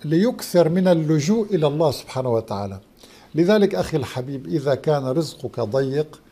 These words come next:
نصيحة، احفظ هذه الآية، كررها سبع مرات مع يقينك الكامل وثقتك الكاملة أن الله سيرزقك، ولكن في الوقت الذي هو يختاره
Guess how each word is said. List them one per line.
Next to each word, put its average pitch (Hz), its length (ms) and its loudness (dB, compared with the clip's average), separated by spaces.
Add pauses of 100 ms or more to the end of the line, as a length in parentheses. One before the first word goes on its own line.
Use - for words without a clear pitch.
(240)
نصيحة، 135 580 -6 (680)
احفظ 135 380 -2
هذه 123 280 2
الآية، 131 320 -2
كررها 127 460 -2
سبع 117 320 -2
مرات 117 400 -2 (920)
مع 156 380 0
يقينك 160 760 4
الكامل 143 640 2
وثقتك 147 840 0
الكاملة 139 640 -2
أن 143 160 -6
الله 123 360 -4
سيرزقك، 131 1120 -4 (400)
ولكن 151 380 -2
في - 180 -8
الوقت 202 340 0
الذي 170 320 2
هو 175 160 2
يختاره 180 720 2